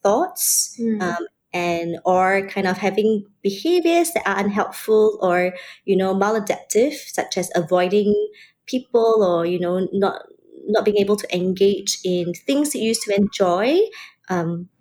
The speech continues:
Speaker 2: Mm-hmm.
Speaker 1: you know, so, so if those are the things that's causing you to have your depressive kind of, um, episodes, then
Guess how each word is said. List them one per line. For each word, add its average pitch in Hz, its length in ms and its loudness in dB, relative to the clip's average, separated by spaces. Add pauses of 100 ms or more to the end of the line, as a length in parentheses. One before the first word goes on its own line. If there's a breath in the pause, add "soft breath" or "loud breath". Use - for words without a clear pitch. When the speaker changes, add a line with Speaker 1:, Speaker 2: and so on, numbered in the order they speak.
(120)
Speaker 2:
Mm-hmm. 226 320 -2
Speaker 1:
you 226 120 2
know, 190 100 2
so, 220 200 2
so - 220 -4
if - 160 2
those 269 220 2
are 320 80 0
the 240 100 0
things 214 300 0
that's - 160 -2
causing 202 400 0
you 214 120 2
to - 160 -6
have 190 180 -4
your 180 80 -4
depressive 185 600 -2
kind 190 160 -6
of, 185 80 -4 (340 loud breath)
um, 180 160 -4
episodes, 233 720 -4 (320 loud breath)
then 185 440 0